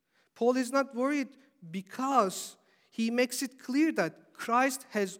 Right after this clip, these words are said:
already won the battle. It doesn't matter what Paul accomplishes, wherever he goes, or whatever he does.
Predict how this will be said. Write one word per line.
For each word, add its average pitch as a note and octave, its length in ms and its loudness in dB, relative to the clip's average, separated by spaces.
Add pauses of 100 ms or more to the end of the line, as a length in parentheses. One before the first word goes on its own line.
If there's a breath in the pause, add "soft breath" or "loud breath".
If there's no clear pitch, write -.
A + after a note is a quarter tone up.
already A#3 640 0
won F#3+ 300 -4
the A3 80 -6
battle. G#3 380 -2 (1600)
It G#3+ 220 -6
doesn't C4 320 4
matter B3+ 300 -2
what A#3 400 0
Paul B3 280 0
accomplishes, A3 840 -2 (300 soft breath)
wherever A#3+ 440 2
he C#4+ 200 2
goes, F3+ 400 -4 (200 soft breath)
or F#3 160 -4
whatever G#3+ 400 2
he C4+ 280 0
does. D#3 540 -4